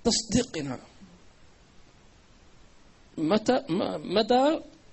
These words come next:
آه، يعني اعتقادنا أن هذا الشيء عظيم.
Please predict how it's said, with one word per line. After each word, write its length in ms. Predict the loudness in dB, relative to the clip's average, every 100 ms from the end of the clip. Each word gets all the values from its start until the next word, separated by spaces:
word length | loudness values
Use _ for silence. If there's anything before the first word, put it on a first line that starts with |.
| -20 -20 -20 -20 -14 -6
آه، 800 | -2 -2 0 -2 -2 -6 -10 -6
يعني 360 | -4 -4 -6 -6 -6
اعتقادنا 1040 | -6 -4 -6 -4 -6 -2 0 2 0 -2
أن 160 | -2 -2
هذا 300 | 0 0 2
الشيء 300 | 2 2 2
عظيم. 440 | 2 4 4 2